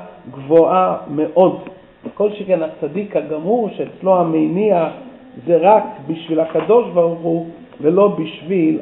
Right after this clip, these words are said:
עצמו. אצל הצדיק הגמור אפשר לומר, זה כמו שהאדם יש לו אהבה לדבר מסוים שלא נותן לו מקום ואפשרות להסתכל על דבר אחר לחלוטין. ברגע שהאהבה היא לא מוחלטת,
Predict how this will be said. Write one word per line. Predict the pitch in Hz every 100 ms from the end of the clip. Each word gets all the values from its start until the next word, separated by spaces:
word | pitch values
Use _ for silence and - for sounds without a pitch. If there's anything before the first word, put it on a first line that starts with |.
| -
עצמו. | 151 - 160 156 - - _ _
אצל | - - - - 147
הצדיק | 147 156 202 214
הגמור | 160 160 185 180 156
אפשר | - 175
לומר, | 165 165 185 160 165 185 - - - _ -
זה | -
כמו | 170 180
שהאדם | 170 156 170 170 170
יש | 170 170
לו | 151 151
אהבה | 143 139 127 - 170 160 - - - -
לדבר | 143 143 175
מסוים | 170 156 - 165 185 160 175 - - - -
שלא | 165 202
נותן | 202 202 220 226
לו | 208
מקום | 180 180 - 233 190
ואפשרות | 180 - - - 165 214 - - - - -
להסתכל | - 170 - - - - 202
על | 165
דבר | 160 175 160
אחר | -
לחלוטין. | 160 143 147 143 - 135 - - - - - - 214 - - _ - - 175
ברגע | 233 294 277
שהאהבה | - 208 175 147 196
היא | 233 185 180
לא | 214
מוחלטת, | 190 - - 185 233 302 302